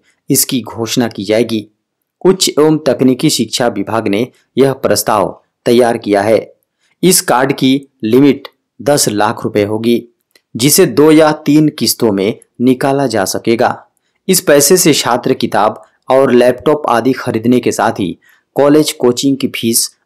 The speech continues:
और हॉस्टल की फीस भर सकेंगे। झारखंड से मैट्रिक और इंटर करने वाले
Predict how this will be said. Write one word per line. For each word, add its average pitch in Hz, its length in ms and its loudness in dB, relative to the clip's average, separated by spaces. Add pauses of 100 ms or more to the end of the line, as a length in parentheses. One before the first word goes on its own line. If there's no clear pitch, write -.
और 127 140 2
हॉस्टल 127 440 0
की 113 360 -4 (260)
फीस 139 240 0
भर 110 180 -4
सकेंगे। 107 560 0 (720)
झारखंड 160 420 2
से 202 160 4
मैट्रिक 160 460 2
और 139 280 2
इंटर 151 420 0
करने 110 380 -2
वाले 104 380 0